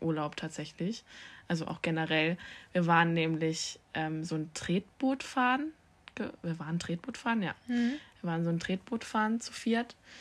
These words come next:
Speaker 1: Durch die Krachten quasi, durch Amsterdam. Das waren anderthalb Stunden. Das war eigentlich richtig cool, dort so selbst mit so einem Tretboot so durch diese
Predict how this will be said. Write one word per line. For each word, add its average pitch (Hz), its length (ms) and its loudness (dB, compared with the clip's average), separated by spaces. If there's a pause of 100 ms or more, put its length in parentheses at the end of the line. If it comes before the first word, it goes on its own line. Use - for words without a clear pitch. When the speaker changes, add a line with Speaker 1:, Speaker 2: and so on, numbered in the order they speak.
(520)
Speaker 1:
Durch 202 200 4
die 170 140 -2
Krachten 175 500 0
quasi, 202 380 0
durch 196 280 -4
Amsterdam. 185 640 0 (200)
Das - 200 -12
waren 165 240 -2
anderthalb 185 440 -2
Stunden. 214 480 -2 (440)
Das - 120 -12
war - 100 2
eigentlich 170 260 0
richtig 170 240 -4 (160)
cool, 196 200 6
dort 165 200 2
so 165 380 4
selbst 170 460 -2
mit 165 120 -2
so - 80 0
einem 165 80 -6
Tretboot 170 500 -4
so 160 100 -4
durch 165 160 -4
diese 151 340 -2